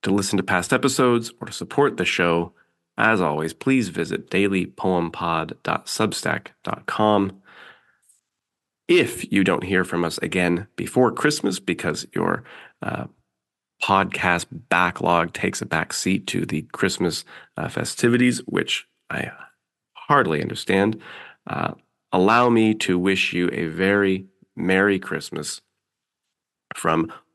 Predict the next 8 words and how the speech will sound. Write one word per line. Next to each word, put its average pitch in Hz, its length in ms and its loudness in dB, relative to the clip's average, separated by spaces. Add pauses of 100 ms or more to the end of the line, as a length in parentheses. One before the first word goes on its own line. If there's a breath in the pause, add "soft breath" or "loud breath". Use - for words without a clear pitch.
(120)
all 107 220 6
of 85 100 0
us 85 100 -6
here - 360 0
at - 120 -16
Goldberry - 420 -4
Studios. 98 640 0 (560 loud breath)
Uh, - 260 -6